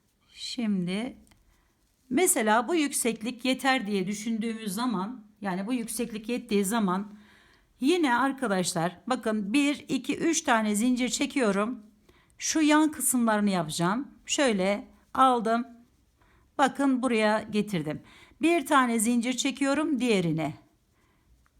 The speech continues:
Bir tane zincir çekiyorum ve son olan yere geliyorum. Tekrar üç zincir, bir, iki, üç zincir geri dönüyorum. Yine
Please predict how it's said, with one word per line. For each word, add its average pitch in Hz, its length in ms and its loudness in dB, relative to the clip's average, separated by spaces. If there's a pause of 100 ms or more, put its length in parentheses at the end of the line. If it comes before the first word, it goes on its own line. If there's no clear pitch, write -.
Bir 311 280 0
tane 226 320 2
zincir 233 340 0
çekiyorum 208 840 0 (120)
ve 262 480 0
son 262 280 0
olan 214 260 2
yere 226 320 2
geliyorum. 160 680 -4 (540)
Tekrar 320 380 2
üç - 280 -2
zincir, 233 600 0
bir, 226 180 0
iki, 220 360 -4
üç 262 200 -2
zincir 190 720 -2
geri 240 240 0
dönüyorum. 202 680 0 (180)
Yine 269 520 0